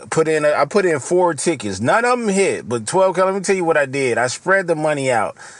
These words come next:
I had a big ticket that was worth, uh, if I, if the ticket would have hit, I would have hit for three K.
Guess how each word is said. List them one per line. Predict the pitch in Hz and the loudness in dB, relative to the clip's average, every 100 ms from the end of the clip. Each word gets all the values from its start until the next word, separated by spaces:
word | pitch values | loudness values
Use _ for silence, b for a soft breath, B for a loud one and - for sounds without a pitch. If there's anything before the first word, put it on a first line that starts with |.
| B | B
I | 180 | 2
had | 214 | 4
a | 151 | 2
big | 151 175 | 0 0
ticket | - 156 135 123 | -2 -6 -2 0
that | 117 | 0
was | 110 98 | 0 -4
worth, | 113 123 113 - - - | 0 2 0 -4 -14 -6
uh, | 98 101 95 87 - - _ _ _ - | -2 -2 -2 -4 -8 -18 _ _ _ -4
if | 127 143 | -2 2
I, | 139 135 117 | 2 2 -2
if | 123 - | -8 -6
the | 117 | -8
ticket | 104 185 170 160 | -2 -2 -2 -2
would | 139 | 0
have | 101 | -2
hit, | 92 123 143 95 - - b b b b b b b | -4 -2 -2 -4 -10 -20 b b b b b b b
I | 110 | -2
would | 127 131 | 0 0
have | 127 | 0
hit | 135 | -2
for | 120 | -2
three | 117 131 123 | -4 -2 -2
K. | 123 110 65 65 | -2 -2 -2 -10